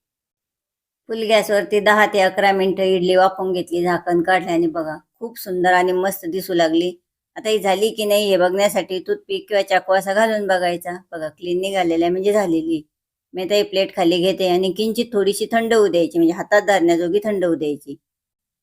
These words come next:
पाच ते सहा मिनिटामध्ये कोमट होती जी प्लेट, हातात धरण्याजोगी थंड होते. नंतर चाकूने किंवा चमच्याच्या कडाने अशी इडलीच्या ज्या कडा आहे, त्या मोकळ्या करायच्या आणि काढून घ्यायच्या.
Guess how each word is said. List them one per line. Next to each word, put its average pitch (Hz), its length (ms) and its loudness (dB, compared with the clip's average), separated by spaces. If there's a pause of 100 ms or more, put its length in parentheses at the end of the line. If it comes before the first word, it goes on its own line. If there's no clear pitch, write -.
(440)
पाच 208 260 -4
ते 220 100 -2
सहा 220 260 4
मिनिटामध्ये 185 680 2
कोमट 202 420 0
होती 170 260 0
जी 170 120 -4
प्लेट, 170 320 -2
हातात 175 240 0
धरण्याजोगी 170 640 2
थंड 214 220 0
होते. 151 380 -4 (360)
नंतर 185 240 -2
चाकूने 185 640 0
किंवा 190 280 2
चमच्याच्या 180 520 0
कडाने 175 360 2
अशी 180 280 -2
इडलीच्या 165 400 0
ज्या 175 120 0
कडा 180 220 0
आहे, 185 120 0
त्या 175 100 -2
मोकळ्या 175 300 0
करायच्या 170 480 -2
आणि 175 120 -4
काढून 180 360 0
घ्यायच्या. 139 360 -10